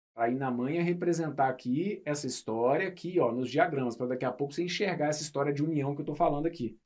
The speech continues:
Pra você ver no diagrama esses resultados que a gente encontrou aqui. Mas primeiro, vamos colocar essa galera aqui, ó. Tem algum elemento que esteja na interseção dos três ao mesmo tempo? Não tem.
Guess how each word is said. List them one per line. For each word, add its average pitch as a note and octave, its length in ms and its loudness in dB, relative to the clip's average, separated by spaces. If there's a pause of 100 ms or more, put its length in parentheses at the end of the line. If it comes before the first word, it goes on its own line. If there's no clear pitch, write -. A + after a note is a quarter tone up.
(720)
Pra A2+ 100 -8
você B2 220 0
ver B2 200 2
no C3+ 100 0
diagrama C3+ 680 2
esses F3+ 280 0
resultados F3 440 0
que E3+ 80 -4
a E3+ 40 0
gente E3+ 120 -4
encontrou E3+ 420 -2
aqui. E3+ 120 -6
Mas A#2+ 160 0
primeiro, F#3 640 4 (800)
vamos C#3 340 2
colocar G#3+ 380 6
essa F#3+ 180 2
galera G3 380 8
aqui, F3 260 0
ó. G#2 160 2 (1600)
Tem A3+ 160 0
algum E3+ 240 2
elemento D3+ 300 0
que - 40 -16
esteja D3 240 -2
na C#3 80 0
interseção C#3 560 -2
dos D3 280 -2
três E3 340 2
ao B2 100 0
mesmo A#2 220 -2
tempo? - 340 -4 (1080)
Não C3 300 -2
tem. B2+ 340 0